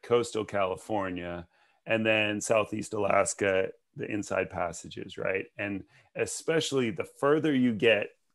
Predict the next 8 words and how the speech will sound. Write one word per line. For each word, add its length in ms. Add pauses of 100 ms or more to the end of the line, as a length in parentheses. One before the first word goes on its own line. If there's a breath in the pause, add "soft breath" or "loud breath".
kind 200
of 60
into 240
the 80
Inside 360
Passages, 500
like 180
Juneau, 500